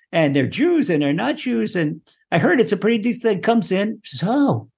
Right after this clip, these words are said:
wow, this is interesting stuff. This is interesting stuff." So when a person comes in and he's far away, far away from Judaism, far away from the Noahide laws,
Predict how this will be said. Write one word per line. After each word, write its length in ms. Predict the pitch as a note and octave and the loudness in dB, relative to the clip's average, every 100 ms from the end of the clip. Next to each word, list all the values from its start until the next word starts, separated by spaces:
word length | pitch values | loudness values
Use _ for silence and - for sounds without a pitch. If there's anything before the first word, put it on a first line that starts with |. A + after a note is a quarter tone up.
| - | -10
wow, 120 | - | -4
this 180 | F3+ F#3 | -2 0
is 40 | G3+ | 0
interesting 380 | E3+ F3 A3 | 0 -2 -2
stuff. 400 | - - F4 A#2+ - _ _ - | 0 -2 -2 -4 -16 _ _ -4
This 120 | B3 | 0
is 60 | - | 2
interesting 260 | G3+ - | 0 0
stuff." 400 | - - D#4+ B2+ - _ _ _ - | -2 0 -2 -2 -12 _ _ _ -6
So 140 | G3+ | 0
when 120 | F3 | 0
a 20 | |
person 420 | - C#4+ D4+ B3+ - | 2 0 0 -2 -2
comes 340 | B3+ A#3+ - | -2 0 0
in 160 | C#4 A3+ | 2 2
and 100 | F#3+ | 0
he's 140 | C3 | -2
far 480 | - C#4+ F#4+ G4 F#4 | -4 -2 0 0 -2
away, 720 | A#3+ A3 D#4 E4+ D4+ F3+ - - _ _ _ | -4 -6 -4 0 0 -2 -6 -16 _ _ _
far 340 | - D#4 F4 | -2 2 2
away 340 | F4+ A#3+ C4 D4+ | 0 0 0 0
from 200 | A3+ F#3+ | -2 -4
Judaism, 520 | F#3 A3+ A#3+ E3+ D#3+ | -2 0 0 0 -2
far 360 | - B3 F4 | 0 0 2
away 240 | C#4 A#3 C#4+ | 2 2 0
from 140 | G#3+ | -2
the 60 | F#3 | -2
Noahide 440 | F3 G#3 F3 F#3+ | -2 0 0 0
laws, 440 | D#3 F#3+ E3 B2 | 0 2 2 0